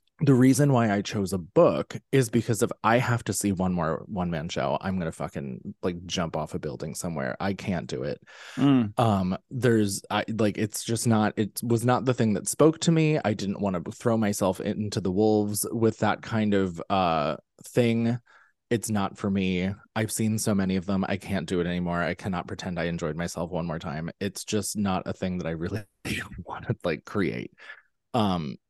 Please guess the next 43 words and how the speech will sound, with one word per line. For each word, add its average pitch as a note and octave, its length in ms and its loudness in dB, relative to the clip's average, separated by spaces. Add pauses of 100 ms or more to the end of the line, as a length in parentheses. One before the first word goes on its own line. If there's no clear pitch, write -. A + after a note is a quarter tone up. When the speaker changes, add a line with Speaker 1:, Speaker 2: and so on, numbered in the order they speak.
(160)
Speaker 1:
you A#2 80 0
know, G2 180 2
we A2 220 4
are G#2 200 4
adapting F#2+ 560 0
it F2+ 100 0
into F2+ 460 -2
a E2 60 -2
T - 220 -6
V F2 180 -2
musical G#2+ 800 -2
for, F2 640 -2
uh, D2 400 0 (380)
like, G2 260 -2
episodic, F2+ 540 0
very F2 160 -2
much F2 200 -4
like F#2+ 120 -4
Crazy F2 320 -4
Ex-, - 260 -8 (160)
Ex-Girlfriend, G#2 760 -2
which F#2 160 -4
I'm F2+ 160 -4
super F#2 320 -2
excited D#2+ 400 -4
about. E2+ 300 -6 (380)
Speaker 2:
Mm. A2+ 320 4
Speaker 1:
Um, E2 400 -2 (280)
but - 220 0
I A#2 80 2
just G#2 220 -4
didn't A2 240 -2
see G#2 180 0
it G2+ 140 2
as, G2+ 160 -2
like, F#2 200 0
a - 60 -4
cabaret F2 560 -2
or E2 160 0
a F2+ 60 -6
concert. E2 420 -4
It's - 220 -6
too, A#2 260 0